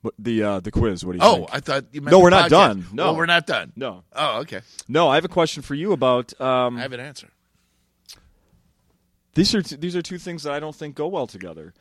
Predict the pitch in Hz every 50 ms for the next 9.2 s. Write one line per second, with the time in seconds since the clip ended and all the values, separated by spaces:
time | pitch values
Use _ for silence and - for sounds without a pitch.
0 | - - - - 233 - 107 139 143 131 143 127 110 135 156 160 170 170 165 160
1 | 160 160 160 160 156 151 139 92 - - - 156 160 160 147 139 131 127 127 127
2 | 123 117 110 110 104 104 117 117 117 117 117 110 110 107 107 104 104 - - 131
3 | 117 113 110 110 104 - 90 104 101 - - - 107 104 101 - - - _ _
4 | _ _ _ _ - - 147 143 143 127 147 127 - - 139 - - - 104 92
5 | 98 101 - - 117 113 131 131 - 120 117 117 117 117 110 110 - _ 92 101
6 | - 110 110 110 - _ - 127 113 110 - - 113 104 98 107 104 113 131 139
7 | 120 117 123 123 160 226 269 - - - _ _ _ _ _ _ _ _ _ _
8 | _ _ - - 139 135 135 123 135 123 - - - 156 151 151 143 110 90 87
9 | - - -